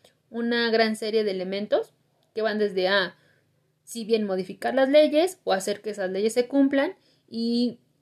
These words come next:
para hacer que esas leyes se cumplan, pues bueno, tenemos que voltear a ver a todos los actores en, en,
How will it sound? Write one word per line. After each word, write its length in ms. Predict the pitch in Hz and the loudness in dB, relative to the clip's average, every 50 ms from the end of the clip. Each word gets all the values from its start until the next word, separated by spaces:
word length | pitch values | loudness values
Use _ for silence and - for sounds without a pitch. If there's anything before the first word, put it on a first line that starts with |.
| _ _ _ _ _ | _ _ _ _ _
para 200 | - 190 - 180 | -6 -6 -4 -6
hacer 220 | 170 - 220 208 | -6 -8 -6 -4
que 60 | - 247 | -2 0
esas 160 | 226 247 233 | 2 2 4
leyes 220 | 233 240 247 240 | 4 4 4 4
se 100 | 240 240 | 2 2
cumplan, 320 | - 254 240 240 277 269 226 | 0 0 0 2 2 2 2
pues 160 | 214 202 180 | 0 -2 -2
bueno, 240 | 180 175 180 185 185 | -4 -4 -4 -6 -8
tenemos 460 | 196 185 180 180 185 190 196 196 - | -8 -8 -8 -6 -6 -8 -8 -10 -10
que 320 | - 208 196 190 196 175 - | -10 -8 -8 -8 -8 -10 -10
voltear 440 | 190 185 190 180 175 - 196 190 190 | -6 -4 -4 -4 -4 -6 -6 -4 -2
a 100 | 190 185 | 0 2
ver 160 | 185 185 185 | 2 2 2
a 140 | 185 185 - | 0 -2 -4
todos 200 | 196 190 190 185 | -6 -4 -2 -2
los 180 | 185 180 180 | -2 -4 -6
actores 520 | 175 - - - 196 180 170 170 - - - _ _ _ _ _ _ _ _ _ _ _ _ _ _ - - - | -10 -16 -8 -4 -4 -4 -4 -4 -10 -20 -20 _ _ _ _ _ _ _ _ _ _ _ _ _ _ -20 -20 -16
en, 360 | 220 208 196 190 190 190 180 - | -12 -10 -8 -8 -8 -10 -12 -12
en, 760 | 220 185 180 180 175 175 175 175 170 170 165 165 165 170 | -12 -10 -8 -8 -8 -8 -6 -6 -6 -6 -8 -8 -8 -10